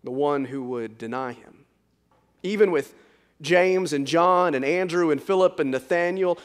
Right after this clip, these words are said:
and all the rest of his disciples who would scatter and who would desert him.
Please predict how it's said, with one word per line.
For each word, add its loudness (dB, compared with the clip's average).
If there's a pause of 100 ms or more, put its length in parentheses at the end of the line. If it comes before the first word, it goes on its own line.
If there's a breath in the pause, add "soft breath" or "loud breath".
and 2
all 4
the 2
rest 2
of -2
his -2
disciples -4 (180 loud breath)
who -2
would -4
scatter -2 (800 loud breath)
and -8
who -2
would -4
desert -2
him. -20